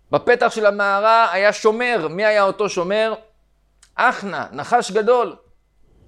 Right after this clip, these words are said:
מגולגל מסביב, לא נותן להיכנס, והזנב של הנחש בתוך פיו. אומר רבי יוחנן לפני הנחש, שייתן לו להיכנס, ייכנס רב אצל תלמיד. הנחש לא נותן לי, לא פותח את השער.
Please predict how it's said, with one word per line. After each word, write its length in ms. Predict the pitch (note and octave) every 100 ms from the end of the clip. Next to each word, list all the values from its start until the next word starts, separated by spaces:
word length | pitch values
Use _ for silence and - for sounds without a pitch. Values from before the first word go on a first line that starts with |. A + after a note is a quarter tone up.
| _ -
מגולגל 500 | B2+ A#2+ C#3 F#3 G3
מסביב, 400 | E3 D#3+ D3+ G3
לא 100 | F#3+
נותן 220 | F3+ F#3
להיכנס, 480 | E3+ D3+ F3 G#3+ -
והזנב 520 | D#3+ C#3+ D3+ F#3 G#3+
של 180 | F3 F3+
הנחש 380 | E3 D#3+ G3+ E3
בתוך 320 | E3 F#3+ F#3
פיו. 200 | G#3 G3 C3 _ _ _ _ _ _ _ _ _ _ _
אומר 240 | - B3+ C#4
רבי 160 | A#3+
יוחנן 420 | C#4 B3+ B3 B3 A#3+
לפני 240 | F#3 A#3
הנחש, 840 | A#3 A3 - A3 G3+ - - - _ _ _ _ _ _ _ _ _ _
שייתן 360 | - B3+ B3 B3+
לו 100 | C4
להיכנס, 720 | C4 A#3+ B3 C4 C4 G3 -
ייכנס 480 | F3+ G#3 B3 A#3 A3
רב 220 | C4 C4 B3+
אצל 260 | B3 A#3
תלמיד. 520 | - A3+ B3 B3 G#3 - _ -
הנחש 360 | B2 - D3 D3+
לא 80 |
נותן 260 | D#3 D3 D#3+
לי, 140 | D#3+ D#3
לא 140 | D#3+
פותח 320 | E3 E3 E3
את 60 | -
השער. 420 | D3 D#3 C3+ -